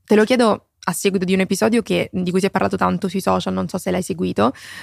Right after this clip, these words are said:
eh, un bambino di una nota influencer,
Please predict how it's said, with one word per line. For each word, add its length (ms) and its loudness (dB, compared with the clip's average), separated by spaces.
eh, 240 4
un 260 0
bambino 480 2
di 100 -4
una 720 -2
nota 520 0
influencer, 840 0